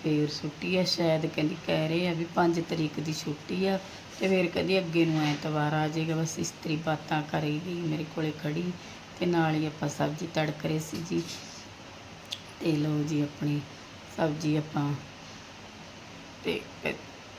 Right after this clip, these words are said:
ਪਤਾ ਕਿਆ ਪੱਕੜ ਜੀਆਂ ਕੀ ਆ ਰਹੀਆਂ, ਤੇ ਬਿਲਕੁਲ ਵੀ ਨਾ ਐਂ ਖੜਮੀ ਖੜਮੀ ਬਣ ਜਾਂਦੀ ਹੈ ਸਬਜ਼ੀ। ਤੇ ਮੈਂ, ਆਪਾਂ ਕਿਹਾ ਚਲੋ ਇਦੋਂ ਤਾਂ ਕੁੱਕਰ 'ਚ ਹੀ ਬਣਾ ਲੈਂਦੀ। ਮੈਂ ਗੁੜੀਆ ਨੂੰ ਕਹਿ ਰਹੀ ਵੀ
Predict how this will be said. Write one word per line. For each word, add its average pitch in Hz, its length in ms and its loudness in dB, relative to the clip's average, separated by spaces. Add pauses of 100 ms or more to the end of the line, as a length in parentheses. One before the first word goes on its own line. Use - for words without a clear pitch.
(140)
ਪਤਾ 254 260 4
ਕਿਆ 233 220 2
ਪੱਕੜ 202 480 4
ਜੀਆਂ 170 300 4 (120)
ਕੀ 196 160 2
ਆ 170 280 6
ਰਹੀਆਂ, 170 300 4
ਤੇ 175 140 -2
ਬਿਲਕੁਲ 185 460 0
ਵੀ 208 140 0
ਨਾ 233 340 4 (500)
ਐਂ 185 140 4
ਖੜਮੀ 196 400 2
ਖੜਮੀ 202 360 2
ਬਣ 180 240 6
ਜਾਂਦੀ 156 260 4
ਹੈ 160 60 4
ਸਬਜ਼ੀ। 165 480 0 (100)
ਤੇ 170 200 4
ਮੈਂ, 165 240 4 (560)
ਆਪਾਂ - 240 -2
ਕਿਹਾ 175 180 0
ਚਲੋ 170 240 2
ਇਦੋਂ 175 220 2
ਤਾਂ 175 120 0
ਕੁੱਕਰ 180 420 0
'ਚ - 160 -6
ਹੀ 175 60 2
ਬਣਾ 160 280 4
ਲੈਂਦੀ। 151 360 4
ਮੈਂ 170 400 2 (520)
ਗੁੜੀਆ 170 320 4
ਨੂੰ 156 100 4
ਕਹਿ 156 160 0
ਰਹੀ 160 120 2
ਵੀ 180 60 2